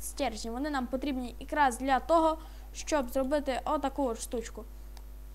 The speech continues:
Ми їх зробимо досить багато. Значить, беремо,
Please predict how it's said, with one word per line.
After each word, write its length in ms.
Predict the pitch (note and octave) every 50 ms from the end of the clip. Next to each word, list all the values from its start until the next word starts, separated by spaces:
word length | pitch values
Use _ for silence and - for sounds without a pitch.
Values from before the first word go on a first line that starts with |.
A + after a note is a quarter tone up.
| - - - - - - -
Ми 160 | C4 C#4 C#4+
їх 80 | C#4 C4
зробимо 320 | B3 C4+ C4+ C4 B3+ B3
досить 260 | B3 B3 B3 - A#3+ A3+
багато. 380 | A3+ B3 B3 A#3+ - - -
Значить, 400 | D#4+ - C4 C4 B3 - A#3+ A3+
беремо, 360 | A3+ B3 C4 B3+ B3+ A#3+ G#3+